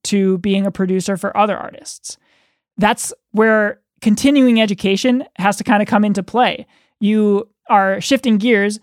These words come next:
so you need to gain the new skills in order to do that. So myself, for example, I went through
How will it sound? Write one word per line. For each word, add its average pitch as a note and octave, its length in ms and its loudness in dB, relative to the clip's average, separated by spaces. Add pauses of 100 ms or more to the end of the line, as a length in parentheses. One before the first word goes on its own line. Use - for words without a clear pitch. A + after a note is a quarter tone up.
so - 140 -4
you G#3+ 60 2
need G#3+ 140 0
to G3 60 -4
gain G3+ 300 0
the G3 80 -2
new F#3+ 200 0
skills F#3 680 -2
in F#3 80 -2
order F3+ 180 -4
to E3+ 120 -10
do F3+ 220 -4
that. - 220 -8 (300)
So - 160 2
myself, A#3+ 400 2
for A#3+ 140 -2
example, G3 640 0 (360)
I G#3+ 200 2
went G#3+ 260 0
through A3 460 2